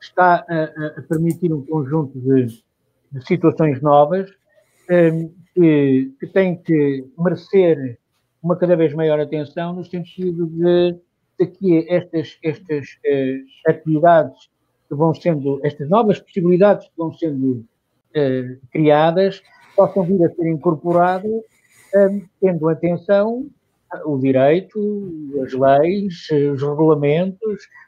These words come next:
os códigos de ética, os códigos de honra, seja qual for, digamos, o, o, o modelo, se é por, através do, do conjunto de direitos, se é através de um conjunto de, de, de códigos, eh, eh, que,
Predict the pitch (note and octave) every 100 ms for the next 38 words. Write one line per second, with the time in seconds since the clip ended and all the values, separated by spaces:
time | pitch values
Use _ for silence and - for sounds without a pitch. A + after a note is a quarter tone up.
0 | - E3+ - F3 D3 C3 B2 C#3 D#3+ F3+
1 | G3+ F#3+ G3+ F3 - - F3+ D#3 C3 C3
2 | D3 E3+ F3+ G3 G3 _ _ _ C4 B3
3 | G#3+ A3 G#3+ G3 _ G3 E3+ D3 C3+ B2+
4 | C#3 E3 D#3 C#3+ C3 - F3 D#3 D#3 D3+
5 | C3+ C3 _ _ _ E3+ D#3+ D#3 F3 F3+
6 | - F#3 F#3 F#3 F3 D#3+ F3+ F3+ D#3+ D#3
7 | D3+ - _ _ - E3 F3 E3+ A3+ A3
8 | F#3+ E3+ E3+ E3 E3 _ D#3+ D3+ C#3+ D#3+
9 | F#3+ G3 F3+ F3+ D3 E3+ F#3 - D3 D3
10 | E3 F3+ F#3+ F#3 _ _ _ - C#3+ D#3+
11 | E3 D#3+ D#3 D3 - _ _ - C3+ F3+
12 | F#3 F3+ F3+ E3+ D#3+ - F3 E3 E3 D#3+
13 | _ _ _ - E3 D#3+ C#3+ E3+